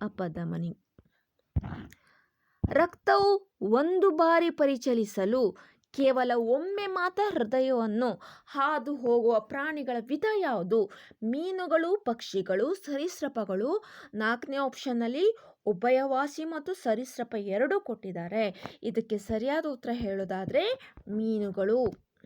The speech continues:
ಇಲ್ಲಿ ರಕ್ತ ಒಮ್ಮೆ ಮಾತ್ರ ಹರಿದು ಹೋಗುತ್ತೆ, ಹೃದಯವನ್ನ ದಾಟಿ ಹೋಗುತ್ತೆ. ಏಕಕೋಶ ಜೀವಿಗಳಲ್ಲಿ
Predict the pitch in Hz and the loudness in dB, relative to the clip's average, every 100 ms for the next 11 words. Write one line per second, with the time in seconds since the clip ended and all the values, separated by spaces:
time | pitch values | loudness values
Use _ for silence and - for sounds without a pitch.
0 | 196 208 _ _ _ 240 240 254 339 466 | -20 -20 _ _ _ -2 0 0 2 0
1 | - - - 226 233 - 254 370 - - | 0 -20 -8 -4 -4 -4 -2 -2 -4 -14
2 | - 196 269 381 415 403 330 254 240 262 | -6 0 0 0 -2 -2 -2 -4 -4 -2
3 | 381 539 - _ 247 196 185 370 494 _ | -2 -2 -8 _ -2 0 0 -2 -4 _
4 | _ 214 175 165 170 - 196 - 202 214 | _ -6 -4 -4 -6 -8 -12 -8 -4 -2
5 | 214 240 233 214 214 440 381 214 214 208 | 0 2 0 -2 -6 -8 -6 -4 -2 -4
6 | 185 453 - _ - 175 160 147 - 196 | -4 -6 -6 _ -10 -10 -10 -18 -12 -12
7 | - _ _ _ _ _ _ - - - | -12 _ _ _ _ _ _ -8 -8 -8
8 | - _ _ _ _ _ _ - _ _ | -18 _ _ _ _ _ _ -20 _ _
9 | _ _ _ _ _ _ _ _ _ _ | _ _ _ _ _ _ _ _ _ _
10 | _ _ _ _ _ 247 320 349 415 392 | _ _ _ _ _ 2 2 2 0 2
11 | 370 359 294 247 247 226 226 214 185 190 | 0 2 0 0 0 2 2 2 0 0
12 | 285 415 | 0 0